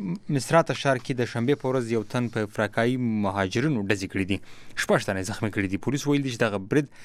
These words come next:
د کرکې پر اساس شوی دی. چارواکي وایي چې یو مشکوک کس چې لو سراتا تراني نومیږي، پېژندل شوی او په دې تړاو نیول شوی دی. د، د ایټالیا دولتي ټلویزیون ویل دی چې مشکوک یو سپین پوستی ایټالوي ولګړی-،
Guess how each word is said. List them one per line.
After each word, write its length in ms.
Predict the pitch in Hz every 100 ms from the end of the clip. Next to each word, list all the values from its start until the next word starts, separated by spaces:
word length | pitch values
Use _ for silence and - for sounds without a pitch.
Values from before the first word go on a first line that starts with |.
| - -
د 100 | 104 101 -
کرکې 240 | - - -
پر 100 | 104
اساس 280 | 98 - 104
شوی 160 | 107 101 98
دی. 60 | 101 - - - -
چارواکي 360 | 131 135 147 139
وایي 180 | 143 143 120
چې 80 | 135 123
یو 60 | 120 117
مشکوک 260 | - - 139
کس 160 | 120 -
چې 760 | 123 120 123 - - - -
لو 100 | 113 120 -
سراتا 380 | 123 123 135 123 -
تراني 320 | - 107 117 156
نومیږي، 400 | 151 151 131 147 131
پېژندل 360 | - 104 92 90
شوی 240 | - 165 160 - - -
او 80 | 110
په 100 | 113
دې 100 | 113 104
تړاو 320 | 104 104 110 135
نیول 200 | 101 98
شوی 160 | 107 90
دی. 80 | 90 - - - - -
د، 160 | 120 101 - -
د 40 | 175 -
ایټالیا 300 | 113 110 120
دولتي 280 | 113 107 123
ټلویزیون 280 | 120 113 123
ویل 140 | 120 120
دی 80 | 113
چې 160 | 110
مشکوک 380 | 110 - 151 -
یو 120 | 123 110
سپین 180 | - 113 101
پوستی 280 | 143 - 123
ایټالوي 580 | 113 - 110 107 113 151 156 - - -
ولګړی-، 460 | 123 113 110 175